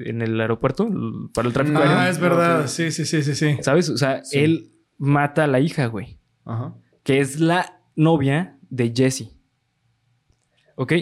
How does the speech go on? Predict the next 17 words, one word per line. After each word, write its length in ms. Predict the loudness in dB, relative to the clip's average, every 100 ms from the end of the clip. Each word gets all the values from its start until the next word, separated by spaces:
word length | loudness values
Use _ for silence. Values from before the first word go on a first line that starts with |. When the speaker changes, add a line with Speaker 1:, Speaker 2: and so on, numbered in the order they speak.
| 0
Speaker 1:
Y 100 | 0
aquí 140 | 2
hay 120 | 0
tres 200 | 2 2 4
Speaker 2:
Ok. 60 | 2
Speaker 1:
relaciones 400 | 2 2 2 4
muy 120 | 2
interesantes, 760 | 2 0 2 0 -2 -6 -8 -4
que 140 | -2
es 260 | 0 -4 _ _ _
la 180 | -4 0
novia 260 | 4 4 4
de 80 |
Jesse, 300 | 4 2 0
que 100 | 0
es 120 | -2 0
Jane, 280 | 0 0